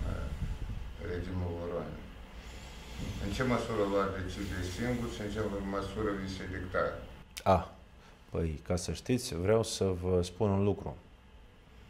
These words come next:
Speaker 2: Anul două mii unu, două mii cinci,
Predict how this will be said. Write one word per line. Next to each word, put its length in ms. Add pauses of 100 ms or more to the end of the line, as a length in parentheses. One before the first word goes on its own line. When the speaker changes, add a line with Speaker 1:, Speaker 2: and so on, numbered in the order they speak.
(1700)
Speaker 2:
Anul 280
două 140
mii 120
unu, 180
două 160
mii 140
cinci, 680